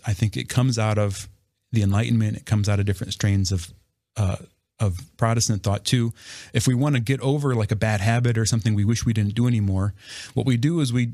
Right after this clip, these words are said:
we just jump in with our willpower. Like, "Okay, I'm gonna try hard not to do that." <laughs> Right? But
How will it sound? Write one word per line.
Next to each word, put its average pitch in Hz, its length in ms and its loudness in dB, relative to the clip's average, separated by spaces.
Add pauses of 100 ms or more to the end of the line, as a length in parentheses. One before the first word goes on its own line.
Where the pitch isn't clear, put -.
we 107 200 0 (360)
just - 280 0
jump 143 320 0
in 143 160 2
with 104 160 0
our 98 100 4
willpower. 110 640 -2 (840)
Like, 117 160 2
"Okay, 131 220 0
I'm 131 120 2
gonna 117 160 2
try 127 460 0
hard 110 400 0
not 104 320 0
to - 100 2
do 104 220 2
that." 92 340 -4
<laughs> - 220 -10 (1160)
Right? 117 160 -2
But 104 120 -4